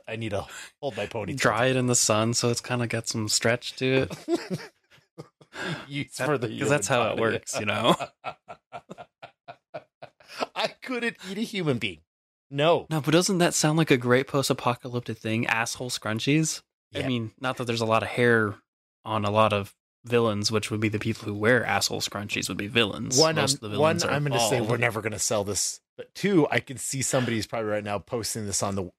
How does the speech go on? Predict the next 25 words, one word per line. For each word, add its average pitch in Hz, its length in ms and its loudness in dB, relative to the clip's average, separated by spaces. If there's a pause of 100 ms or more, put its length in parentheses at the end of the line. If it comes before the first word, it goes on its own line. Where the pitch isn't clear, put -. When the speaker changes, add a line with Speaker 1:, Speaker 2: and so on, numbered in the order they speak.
(120)
Speaker 1:
on 110 100 -8
the, 104 80 -4 (220)
on 117 80 -8
the 110 80 -4
dark 98 280 0
web 82 220 -8 (240)
and 117 80 -12
being 117 160 0
like, 107 300 -2
<laughs> - 0 -
"This - 400 -2
is - 220 -6
a 180 120 4 (180)
great 165 340 2
idea." 107 520 -2 (1160)
Speaker 2:
Where's 135 220 2
the 143 120 -4
market, 127 480 0
guys? 113 520 -2 (280)
Speaker 1:
<laughs> - 280 -20
I 139 100 -4
know 147 260 4
where 139 240 6
it 127 80 0
is. 123 400 0